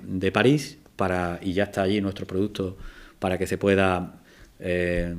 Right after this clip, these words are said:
demandar. Eh, también lo hemos dejado en la oficina de, de Chatodán y también hemos aprovechado la estancia de, del pueblo de, de Alemania,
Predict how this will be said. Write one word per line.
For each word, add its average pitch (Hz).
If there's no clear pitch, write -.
demandar. 101
Eh, 101
también 101
lo 95
hemos 98
dejado 107
en 92
la 92
oficina 92
de, 87
de 98
Chatodán 131
y 117
también 117
hemos 110
aprovechado 107
la 98
estancia 110
de, 90
del 92
pueblo 104
de, 90
de 92
Alemania, 98